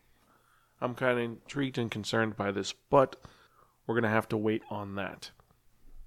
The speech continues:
Now, the only other thing we talk about is Sid it's herself, and we could talk about the elements that maybe she knows more than she's talking about. Maybe she's a warrior. Maybe she's gonna get involved with the Bad Batch. We're not sure. We're gonna have to wait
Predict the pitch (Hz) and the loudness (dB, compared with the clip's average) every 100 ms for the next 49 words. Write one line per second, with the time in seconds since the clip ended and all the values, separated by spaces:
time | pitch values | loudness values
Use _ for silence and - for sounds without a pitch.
0 | - 151 156 147 175 175 165 156 147 151 | -6 2 4 4 4 4 2 2 2 2
1 | 135 123 113 - 143 127 - - - 135 | 4 4 4 6 8 6 4 -6 -2 4
2 | 120 151 135 143 - - 135 123 117 113 | 8 10 10 10 4 -4 0 2 2 4
3 | 117 110 107 - 117 - 123 120 120 - | 4 6 2 2 -4 0 2 2 0 -2
4 | 110 - 120 120 123 - 127 117 113 123 | -4 -2 -2 0 -2 -2 -2 -4 -4 0
5 | 120 107 117 98 - 156 151 160 156 123 | 2 2 0 -2 2 4 4 4 4 6
6 | 120 - 107 101 131 151 151 147 123 113 | 4 2 0 2 10 12 12 8 6 2
7 | 107 107 113 107 104 101 101 95 135 135 | 0 -2 -2 0 -2 0 0 0 0 0
8 | 131 131 123 123 - 131 131 117 107 - | 2 4 4 0 0 2 2 2 -4 -4
9 | 110 95 107 113 104 107 120 | -2 -2 -2 -4 -4 -2 -2